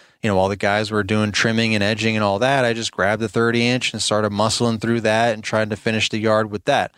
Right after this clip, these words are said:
So again, another point of where I originally was trying to get to, where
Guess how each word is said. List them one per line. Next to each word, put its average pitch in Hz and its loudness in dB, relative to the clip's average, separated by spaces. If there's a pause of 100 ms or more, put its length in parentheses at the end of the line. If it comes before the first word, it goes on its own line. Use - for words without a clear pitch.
(340)
So 123 0 (300)
again, 120 0
another 110 0
point 113 0
of 104 0
where 107 2
I 92 -2
originally 135 0
was 127 0
trying 123 0
to 117 -2
get 131 0
to, 104 2
where 101 2